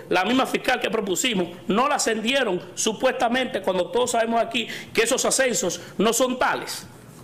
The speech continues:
Esa es la mecánica que se ha ido utilizando durante años. Y sí, han logrado tener un mi-, un ministerio público a imagen y semejanza del Partido de la Liberación Dominicana, con honrosas excepciones. Nuestra solicitud aquí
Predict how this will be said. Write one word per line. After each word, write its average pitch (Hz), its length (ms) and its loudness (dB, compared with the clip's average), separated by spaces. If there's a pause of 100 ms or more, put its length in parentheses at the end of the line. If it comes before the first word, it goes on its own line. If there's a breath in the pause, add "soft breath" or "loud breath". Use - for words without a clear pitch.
(1500)
Esa 277 260 2
es 262 40 2
la 269 100 0
mecánica 247 560 0
que 226 140 -2
se 220 100 0
ha 220 40 4
ido 240 100 2
utilizando 220 540 0
durante 190 440 0
años. 160 460 -2 (260 loud breath)
Y 160 120 2
sí, 190 440 0 (160)
han 233 220 6
logrado 208 380 2
tener 190 240 4
un 196 100 2
mi-, 185 160 2
un 202 100 2
ministerio 196 460 2
público 185 340 0
a 165 60 2
imagen 190 320 2
y 180 60 2
semejanza 165 640 0 (240 loud breath)
del 156 220 2
Partido 180 460 2
de 170 80 4
la 156 80 2
Liberación 143 460 0
Dominicana, 135 580 -2 (300 loud breath)
con 180 180 4
honrosas 185 480 2
excepciones. - 720 -4 (1080)
Nuestra 262 640 2
solicitud 233 560 2
aquí 196 340 -2